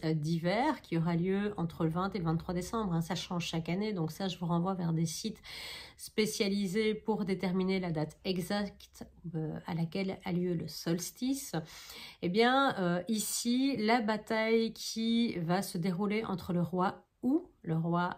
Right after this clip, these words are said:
euh, de la période sombre, et le roi Chêne, celui de l'été, va être gagné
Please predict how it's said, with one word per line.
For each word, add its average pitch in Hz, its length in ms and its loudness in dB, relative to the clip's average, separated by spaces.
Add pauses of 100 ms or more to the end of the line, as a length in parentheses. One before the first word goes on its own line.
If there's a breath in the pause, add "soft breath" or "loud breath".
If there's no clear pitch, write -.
euh, 156 160 -2
de 156 120 -2
la 160 80 0
période 180 300 -6
sombre, 202 440 -2
et 196 140 0
le 175 80 0
roi 185 180 0
Chêne, 190 380 -2
celui 185 480 -4
de 180 400 0
l'été, 208 420 -2 (340 loud breath)
va 208 300 4
être 349 220 -2 (180)
gagné 202 600 2